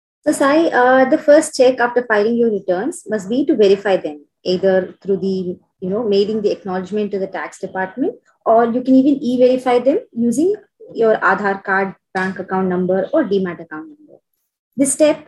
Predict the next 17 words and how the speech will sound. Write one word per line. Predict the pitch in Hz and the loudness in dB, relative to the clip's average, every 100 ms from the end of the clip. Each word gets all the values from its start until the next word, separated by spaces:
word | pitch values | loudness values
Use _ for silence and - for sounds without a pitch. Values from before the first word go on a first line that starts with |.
| - | -2
is | 254 | 2
of | 269 - | 2 0
utmost | 208 254 269 277 - | -4 0 0 0 -2
importance | 214 175 180 190 180 285 - _ _ - | -2 0 -2 0 0 0 -6 _ _ -2
because | 214 196 202 - | 0 4 2 0
without | 214 233 285 269 | -2 0 2 4
verification, | 233 262 269 233 185 180 220 | 2 2 -2 0 0 0 -2
your | 240 220 | 0 0
returns | 202 233 277 277 | 0 0 0 0
are | 254 | -2
not | 208 254 - | -2 -6 -6
considered | 233 233 220 247 | -6 -2 0 2
as | 247 240 | 0 -4
filed | 196 196 220 | -2 -2 -2
at | 214 | -2
all. | 180 143 - _ _ _ _ _ _ | -4 -6 -16 _ _ _ _ _ _
Besides, | - 269 269 202 311 - | -4 0 0 0 -4 -10